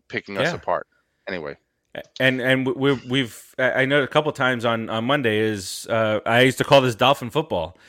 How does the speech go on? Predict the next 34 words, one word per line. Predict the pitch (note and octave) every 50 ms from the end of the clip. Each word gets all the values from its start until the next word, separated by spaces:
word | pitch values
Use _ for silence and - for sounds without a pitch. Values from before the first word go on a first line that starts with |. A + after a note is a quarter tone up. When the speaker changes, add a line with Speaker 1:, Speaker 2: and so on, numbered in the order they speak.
| - - - _ _ _ _ -
Speaker 2:
When, | A#2 A#2 A#2 A2+ A2+ A2+ A2+ A2+ A2
you | - B2 A#2+
know, | A2+
it's | G#2+ - -
third | - C#3+ C3+ C3 A#2
and | B2 -
six, | - D3+ D#3 - - -
let | B2+ B2+
me | B2+ B2
throw | - C3 C3 B2 A#2+
a |
two-yard | A2+ - - C3 A#2+ A#2 A2 G#2 -
pass. | A#2 G#2 F#2 F2 F2 - - - - _ _ _ _ _ _ _ _ _ _ _ - - _ _ _ - -
Speaker 1:
Oh, | - C#3 A2 G2+
the | F#2 - A#2+
Speaker 2:
And | A#2 G#2+
Speaker 1:
Jets | C3 C#3 E3+
Speaker 2:
hope | -
for | -
Speaker 1:
are | D3
Speaker 2:
the | C#3
Speaker 1:
even | A#2+ B2
Speaker 2:
best. | G#2 F2+ F#2+
Speaker 1:
worse. | F#3 F3 G#2+ - _ _ _ _ _ _ _ _ _ _ _ _ _
Second | _ - - D3+ D3+ - D#3 D3
Speaker 2:
Yeah, | C#3 D3+ D3
the | D3+
Speaker 1:
down, | D#3+ E3
Speaker 2:
Jet-, | E3 D#3 C#3 B2
the | B2
Speaker 1:
you | B2 B2+
Speaker 2:
Jets | D3 D3+ D3 -
too, | F3 E3+ C#3+ A2
yeah. | A2 B2+ B2+ G2+